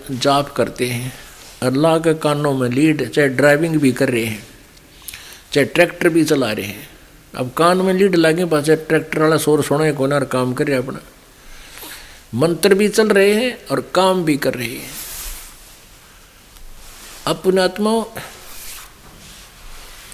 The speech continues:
इस हमारे शरीर की एक ऐसी व्यवस्था है,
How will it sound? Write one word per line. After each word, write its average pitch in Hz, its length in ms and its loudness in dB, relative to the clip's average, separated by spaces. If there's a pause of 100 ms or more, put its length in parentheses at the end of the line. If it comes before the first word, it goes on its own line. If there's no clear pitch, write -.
इस 185 240 4 (600)
हमारे 147 320 2
शरीर 165 400 4
की 185 140 0
एक 190 140 2
ऐसी 165 280 4
व्यवस्था 151 460 0
है, 127 180 -4